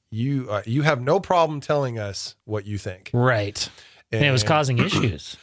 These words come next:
Speaker 1: <clears throat> Um, it wasn't causing issues with the work environment in the sense of getting work done, but it was absolutely disrespectful with the way I, I mean, I wouldn't let, now this is construction.
Speaker 2: Yeah.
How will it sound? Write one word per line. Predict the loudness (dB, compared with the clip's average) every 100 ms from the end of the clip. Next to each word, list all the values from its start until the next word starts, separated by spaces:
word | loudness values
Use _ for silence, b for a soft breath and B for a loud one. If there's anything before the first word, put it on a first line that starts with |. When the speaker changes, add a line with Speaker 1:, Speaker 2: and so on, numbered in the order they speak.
| B
Speaker 1:
<clears throat> | B B
Um, | 0 2 2 0 -6 _ _ _ _ _ -2
it |
wasn't | 0 2 0 2
causing | 2 2 -4
issues | -4 -6
with | -6 -4
the | -6
work | -2 -4 -4
environment | -4 0 0 0 -4
in | -6
the |
sense | -8 -8 -8
of | -6
getting | -6 -4
work | -6 -6
done, | -4 -2 -2
but | -2
it | -4
was | -2 -4 -4 -6 -12
absolutely | -10 -8 -6 -6
disrespectful | -6 -8 -6 -6 -6 -10
with | -10
the | -8
way | -4 -4
I, | -4 -4 -6
I | -6
mean, | -6
I | -4
wouldn't | -4 -4 -4
let, | -4 -4 -8
now | -6 0
this | 0 0
is |
construction. | 0 0 0 -2 -4 -12 -10
Speaker 2:
Yeah. | -2 0 0 -6